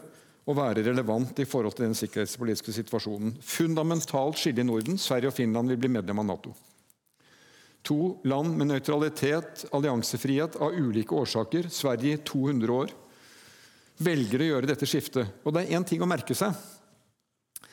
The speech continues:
Skiftet begynte med Finland, egentlig. Og det begynte ikke med tjuefjerde februar og krigen.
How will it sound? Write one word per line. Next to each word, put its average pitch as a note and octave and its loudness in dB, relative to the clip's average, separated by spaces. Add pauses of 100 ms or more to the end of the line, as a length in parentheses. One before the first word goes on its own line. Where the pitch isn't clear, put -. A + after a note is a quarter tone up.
(600)
Skiftet - -2
begynte D#3 0
med D3 2
Finland, C#3 2
egentlig. G#2 -2 (320)
Og D#3 0
det D#3+ 2
begynte F3 0 (160)
ikke - -4
med E3 2
tjuefjerde B2+ 0
februar C#3 0
og C#3+ -2
krigen. D3+ 0